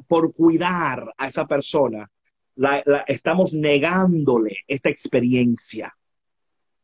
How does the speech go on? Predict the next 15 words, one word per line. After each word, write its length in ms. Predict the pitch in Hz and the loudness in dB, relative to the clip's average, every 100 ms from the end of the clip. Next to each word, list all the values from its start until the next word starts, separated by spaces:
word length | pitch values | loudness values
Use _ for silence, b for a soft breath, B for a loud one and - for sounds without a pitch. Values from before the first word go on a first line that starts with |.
| _ | _
Estamos 380 | - 156 175 185 | -6 -2 2 4
negándole 880 | 160 147 170 190 196 185 160 151 156 | 4 2 2 4 4 4 4 4 2
a 40 | |
esta 200 | 143 165 | 0 -2
persona 760 | 151 139 - 156 147 131 120 - B B | 0 0 2 2 2 0 -6 -10 B B
la, 220 | 147 143 123 B - | 0 0 -4 B 0
el 200 | 156 156 | 0 2
momento 840 | 143 139 156 185 190 170 - 143 | 2 2 2 2 4 2 2 2
de 120 | 139 | 2
conocer 580 | 156 143 135 - 165 175 | 2 2 2 0 0 -2
a 100 | 156 | -2
Dios 400 | 147 160 147 - | -2 0 0 -2
en 120 | 147 | -4
las 180 | 139 - | -4 -6
profundidades 1120 | - 147 - 160 147 143 143 175 170 160 - | -2 -2 0 -4 0 0 2 2 2 0 -6